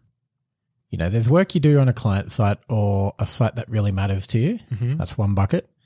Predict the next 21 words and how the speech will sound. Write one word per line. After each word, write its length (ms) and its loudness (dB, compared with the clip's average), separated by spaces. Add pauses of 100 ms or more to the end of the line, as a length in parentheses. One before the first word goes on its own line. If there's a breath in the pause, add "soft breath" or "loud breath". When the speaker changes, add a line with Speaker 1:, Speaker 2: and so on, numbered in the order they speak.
(640)
Speaker 1:
Then 180 4
there's 220 4
work 320 4
that 200 2
you 140 2
do 500 4
as 160 0
an 80 2
S 200 2
E 80 4
O 80 4
nerd, 340 2
having 260 0
fun 340 0
testing 420 0
things 400 0
or 360 0 (680)
just 160 0
seeing 180 2
what 140 2
works. 380 -2